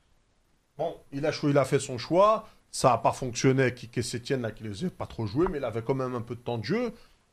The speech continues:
Il est parti au mercato en janvier. On sait que c'est dur, le mercato du mois de janvier.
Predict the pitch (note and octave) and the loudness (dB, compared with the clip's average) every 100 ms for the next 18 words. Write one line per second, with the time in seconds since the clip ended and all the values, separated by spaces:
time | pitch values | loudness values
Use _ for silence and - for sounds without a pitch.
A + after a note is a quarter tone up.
0 | - E3+ E3+ E3+ D3+ - D#3+ D3+ C#3 D3 | -8 0 2 2 0 0 -4 -2 -2 -2
1 | C3+ D#3 C#3 A2 C3 A#2 C#3 B2 G#2 - | -2 0 -2 0 -2 -2 -2 -4 -4 -10
2 | C3+ - A#2 D3 B2 A#2 G#2+ A#2+ A2 A#2 | -10 -10 -6 -4 -2 -2 2 2 2 2
3 | A2 A2+ G#2+ A#2 A2+ | 4 4 6 4 4